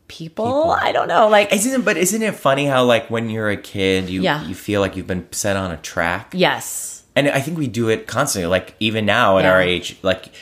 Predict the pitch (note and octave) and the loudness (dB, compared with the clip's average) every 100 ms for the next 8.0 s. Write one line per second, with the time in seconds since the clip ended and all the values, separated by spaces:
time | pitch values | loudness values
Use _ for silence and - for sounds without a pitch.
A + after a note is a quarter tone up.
0 | - G2 F#2 - A2 A2 G2 F#2+ F#2+ F#2+ | -8 -4 -4 -2 -2 0 0 0 -2 -4
1 | F#2+ - G2 E2 - - G3 - F#3+ E3 | -4 -4 -4 -4 -4 -6 -6 -2 0 2
2 | G2 D3+ - D#3 C#3+ G#2 C3 A2 F#2 F#2+ | 0 0 0 0 0 0 0 -2 -2 -4
3 | E2+ D#2+ G2 G2 - D3 D#3 D3 C#3+ C#3 | -4 -8 -8 -10 -10 -6 -4 -2 -4 -8
4 | - - - - - - C#3+ D3+ D#3+ D#3 | -18 -20 -20 -20 -16 0 0 2 -2 2
5 | C#3 C3 B2 A#2+ - _ _ _ - B2 | 2 2 2 0 -4 _ _ _ 0 2
6 | A#2+ A2 A#2 - A2+ - - - D3 E3 | 2 -2 -6 -4 -4 -6 -8 -10 -12 -12
7 | - - G2 G2+ G2+ G2+ G2 G2 F#2 F#2 | -12 -4 -4 -4 -4 -4 -4 -2 -2 -2